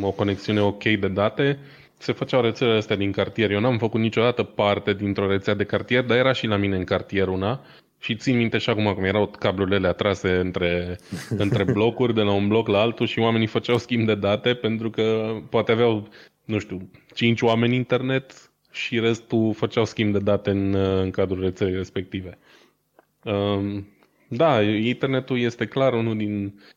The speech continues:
Speaker 1: cele mai importante standarde din ultimii patruzeci de ani, pentru că a standardizat, uh,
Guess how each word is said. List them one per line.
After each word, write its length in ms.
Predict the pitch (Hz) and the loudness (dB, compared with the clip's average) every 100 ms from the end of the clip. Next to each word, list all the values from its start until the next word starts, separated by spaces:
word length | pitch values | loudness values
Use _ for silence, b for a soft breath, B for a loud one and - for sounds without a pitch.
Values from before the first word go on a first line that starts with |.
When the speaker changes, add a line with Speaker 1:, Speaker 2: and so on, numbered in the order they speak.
| _ | _
Speaker 1:
cele 200 | - 120 | -2 2
mai 120 | 107 | 2
importante 500 | 98 104 - 113 104 | 2 0 0 0 0
standarde 720 | 95 - 107 113 120 117 107 104 | -2 0 0 0 0 0 0 0
din 320 | 104 104 104 | -2 -2 -2
ultimii 360 | 107 107 98 | -2 -2 -4
patruzeci 560 | 98 107 107 104 95 92 | -2 0 0 -2 -4 -4
de 140 | 90 90 | -2 0
ani, 260 | 98 127 | 0 -2
pentru 300 | 127 101 101 | -4 -6 -6
că 120 | 101 | -2
a 80 | 98 | -2
standardizat, 920 | 95 101 98 98 101 101 110 110 - 104 | -2 -2 -2 -2 -2 0 0 -2 -2 2
uh, 280 | 98 95 | 2 2